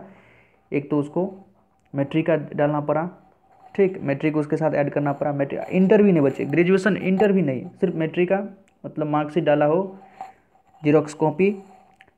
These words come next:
ग्रेजुएशन का, मैट्रिक के बाद ग्रेजुएशन का, एक अपना एनसीएल, ईबीसी का जो एनसीएल सर्टिफिकेट है, नॉन क्रीमी लेयर, मतलब बस ये तीन, अगर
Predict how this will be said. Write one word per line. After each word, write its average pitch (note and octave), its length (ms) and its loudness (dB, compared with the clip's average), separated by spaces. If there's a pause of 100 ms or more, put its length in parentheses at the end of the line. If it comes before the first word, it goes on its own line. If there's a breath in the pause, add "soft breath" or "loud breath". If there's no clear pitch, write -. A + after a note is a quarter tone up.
ग्रेजुएशन D#3+ 560 4
का, A#2+ 140 -6
मैट्रिक D3 360 -2
के E3+ 60 0
बाद D#3+ 180 0
ग्रेजुएशन D3+ 500 2
का, E3 140 2
एक D3+ 180 -2
अपना E3 220 -2
एनसीएल, D3 580 -2
ईबीसी D#3+ 400 0
का D#3 100 2
जो D3+ 120 0
एनसीएल D3+ 400 0
सर्टिफिकेट D3 360 0
है, C#3+ 60 -2
नॉन D3 240 0
क्रीमी C#3 240 0
लेयर, C#3+ 200 0
मतलब C#3 180 0
बस D3 200 2
ये D#3 120 2
तीन, D3 320 -2
अगर D#3 300 0